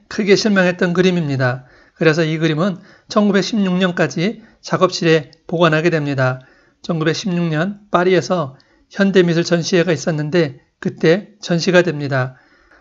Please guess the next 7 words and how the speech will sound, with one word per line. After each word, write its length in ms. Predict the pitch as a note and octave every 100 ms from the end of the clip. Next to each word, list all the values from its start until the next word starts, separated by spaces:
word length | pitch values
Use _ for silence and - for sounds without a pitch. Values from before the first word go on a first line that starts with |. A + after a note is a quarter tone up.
| _ -
당시 580 | E3 D3+ E3+ A3 - -
전시회를 500 | E3+ E3 E3+ E3 F3
기획했던 640 | E3+ D#3 D#3+ - G3 D3 - _ _
앙드레 380 | - D#3 F3 D#3+
살롱은 460 | - E3 D#3 F#3 C3+ - _ _
관람자를 500 | - D#3 E3 D#3 D#3+
의식해 500 | D#3 D3 - F3 G3